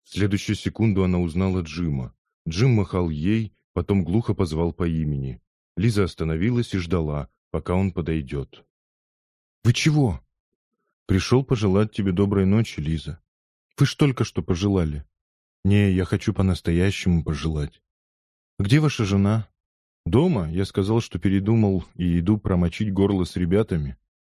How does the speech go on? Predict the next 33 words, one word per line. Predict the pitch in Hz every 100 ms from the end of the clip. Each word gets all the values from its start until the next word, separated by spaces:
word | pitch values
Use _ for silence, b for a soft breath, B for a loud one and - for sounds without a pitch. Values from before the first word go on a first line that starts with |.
| _ _ _ _ _
"Так | - 110
она | 127
ж | 123 123
узнает, | 110 131 107 85
что | -
вас | 98 92 110
не | 101
было | 85
в | 80
пабе". | - 95 76 87 _ _ _ _ -
"Не | 92 110
узнает. | 101 90 107 107 85 -
Она | 76 87
сразу | 87 92 98 87
наверх | 90 90 95 -
пошла, | 80 - 80 71
поглядеть, | - 82 90 82 98 82
как | 90 85
там | 87 85
наш | 85 -
меньшой. | 87 82 - 95 90 69 _ _ _ -
А | 92
я | 127
хотел | 104 90 117
с | -
тобой | 92 82 101
одной | 90 82 92
говорить, | 87 82 80 80 -
Лиза". | - 78 69 73 - _ _ _ _ _ _ _ _ _ _
"Почему?" | - - 131 107 80 _ _ _ _ _ _ _
Джим | 87 110 107
не | 98
ответил, | 90 107 117 117 101